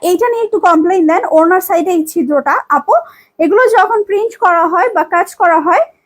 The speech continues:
তখন ওড়নাতে এক ধরনের পিন বা আমরা যে পেরেক বা তারকাটা বলি, ওইটা ইউজ করে তারপরে হচ্ছে এটাতে প্রিন্ট করা হয়। তখন এটা যখন উঠিয়ে ফেলা হয়, তখন এই ছিদ্রটা হয়ে যায়।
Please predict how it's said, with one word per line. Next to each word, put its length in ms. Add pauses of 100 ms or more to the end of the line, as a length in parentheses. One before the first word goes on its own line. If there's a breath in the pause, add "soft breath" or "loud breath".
(200 soft breath)
তখন 320 (340)
ওড়নাতে 400 (160)
এক 200
ধরনের 460
পিন 380
বা 80
আমরা 280
যে 120
পেরেক 460
বা 100
তারকাটা 460
বলি, 300 (380 soft breath)
ওইটা 360 (100)
ইউজ 340
করে 260 (140)
তারপরে 400
হচ্ছে 340 (280)
এটাতে 340
প্রিন্ট 380
করা 240
হয়। 220 (580)
তখন 280
এটা 240
যখন 280
উঠিয়ে 300
ফেলা 280
হয়, 220
তখন 220
এই 80
ছিদ্রটা 440
হয়ে 220
যায়। 160